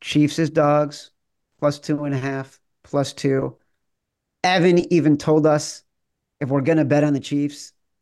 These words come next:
bet on the Chiefs to win and bet 'em to win by a field goal, because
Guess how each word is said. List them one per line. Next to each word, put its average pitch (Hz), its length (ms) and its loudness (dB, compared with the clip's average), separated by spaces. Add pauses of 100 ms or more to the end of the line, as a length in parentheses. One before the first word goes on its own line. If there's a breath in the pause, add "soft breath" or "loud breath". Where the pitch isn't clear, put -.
(440)
bet 139 200 2
on 165 60 2
the 165 80 0
Chiefs 165 240 -2
to 160 160 0
win 143 500 2
and 127 120 -4
bet 135 100 2
'em 139 140 2
to 143 40 0
win 139 200 -2
by 135 100 0
a 135 80 0
field 131 340 -4
goal, 131 380 -2 (380)
because 135 760 -2